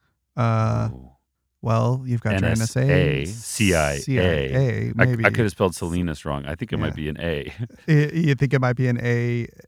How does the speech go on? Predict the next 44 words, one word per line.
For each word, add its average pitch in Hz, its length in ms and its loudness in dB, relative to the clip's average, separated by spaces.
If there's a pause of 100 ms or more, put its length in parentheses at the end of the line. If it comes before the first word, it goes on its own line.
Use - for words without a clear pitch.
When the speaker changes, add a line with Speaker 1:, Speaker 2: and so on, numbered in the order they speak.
(180)
Speaker 1:
L 113 420 -2
I? 123 80 -2
Speaker 2:
N-, 123 60 4
N 120 80 4
S 131 260 2
A. 80 300 2
I'm 92 80 4
gonna 101 160 2
say 87 240 -2
N - 280 -4
S 85 200 -4
A. 76 380 -8 (120)
Speaker 1:
Okay, 120 340 -2
I 110 100 -4
like 107 240 -10
that. 123 180 -8 (540)
Speaker 2:
Could 131 140 4
be 117 40 8
Speaker 1:
Uh, 92 180 4
Speaker 2:
A 98 220 4
L 87 220 4
I, 85 440 4
Salinas. 101 800 2 (460)
Speaker 1:
Right, 165 640 4
like 143 220 4
I 147 140 4
Speaker 2:
Sixty-two - 160 2
Speaker 1:
said. 151 60 6
Speaker 2:
down. 85 280 2
Yeah, 82 260 2
yeah. 82 280 2
Speaker 1:
Okay, - 180 0
let's 120 240 -2
try. 95 100 4 (220)
Speaker 2:
Wide 107 240 -2
gap, 104 360 4
sixty-two 95 540 -6
down. 73 380 -6 (260)
Blank, 95 240 -2
blank, 87 320 -2
L 76 220 -4
blank. - 360 -14 (120)
Speaker 1:
Uh, 113 560 -2 (680)
void. 120 680 -6